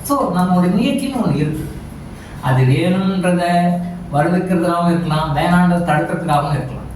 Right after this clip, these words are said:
எதுவா இருந்தாலும் இருக்கலாம். So, எந்த ஒரு முயற்சியும் நம்முடைய கர்மாவிலிருந்து தான் வருகிறது,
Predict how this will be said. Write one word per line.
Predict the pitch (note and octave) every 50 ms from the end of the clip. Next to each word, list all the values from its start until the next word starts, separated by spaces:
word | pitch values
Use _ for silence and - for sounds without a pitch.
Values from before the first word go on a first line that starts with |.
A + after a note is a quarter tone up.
| - -
எதுவா | D#3+ F3+ A3 A#3 A#3 A#3
இருந்தாலும் | G#3+ G3+ F#3 F3+ F3 F3 -
இருக்கலாம். | C3 - - E3+ - - - - - - -
So, | - - A#3+ A#3+
எந்த | F#3 E3 - - G#3+ A3 A#3+ A#3+
ஒரு | A3+ A3 A3 G#3+
முயற்சியும் | G3+ F#3 F3 F3 F3+ F3+ F3 F3 - - - - - - - A#3+ - -
நம்முடைய | D3 D3 D#3 E3 E3+ E3 E3 E3 E3 F3 G3+
கர்மாவிலிருந்து | - - - D#3 D#3 - F#3 G3 G3 F#3+ F3+ F3+ F3 F3 F3 -
தான் | - E3+ - G#3+ E3
வருகிறது, | D3+ C#3 C#3 C3 B2+ A#2+ B2